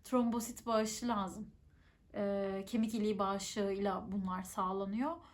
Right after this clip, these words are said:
E, gerçekten önemli. Bir diğer önemli problem, e, kalın bağırsakta kolit rahatsızlığının başlama ihtimali. E, bunun da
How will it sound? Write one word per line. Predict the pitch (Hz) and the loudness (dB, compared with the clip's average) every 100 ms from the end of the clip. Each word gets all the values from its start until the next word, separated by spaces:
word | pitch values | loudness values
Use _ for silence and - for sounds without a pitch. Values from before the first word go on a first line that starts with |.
| - - - - _ | -20 -20 -20 -20 _
E, | 233 233 240 240 240 233 226 - - - - 226 | -2 0 0 0 0 0 -2 -8 -16 -20 -10 0
gerçekten | 247 233 233 247 | 0 0 -2 -2
önemli. | 220 214 208 185 185 - - - _ - _ _ _ _ _ - - - - - - _ - - | 0 2 0 -4 -8 -12 -20 -20 _ -20 _ _ _ _ _ -20 -20 -20 -20 -20 -20 _ -4 0
Bir | |
diğer | 320 349 320 | 10 12 12
önemli | 294 277 277 | 12 8 6
problem, | 277 277 233 233 262 359 - - | 4 4 4 4 4 2 -4 -12
e, | - - | -14 -4
kalın | 285 294 302 | 0 4 6
bağırsakta | 254 226 233 247 370 | 6 6 2 -2 -2
kolit | 370 311 285 - | 0 2 2 4
rahatsızlığının | 226 214 214 220 226 262 330 | 4 4 2 0 0 0 4
başlama | 254 - - 196 | 2 2 -2 -4
ihtimali. | 185 - 185 185 - 214 - _ _ - - - - - - _ 254 | -6 -8 -6 -6 -6 -10 -16 _ _ -20 -20 -20 -20 -20 -20 _ 4
E, | 285 269 | 6 6
bunun | 330 | 4
da | 403 | 6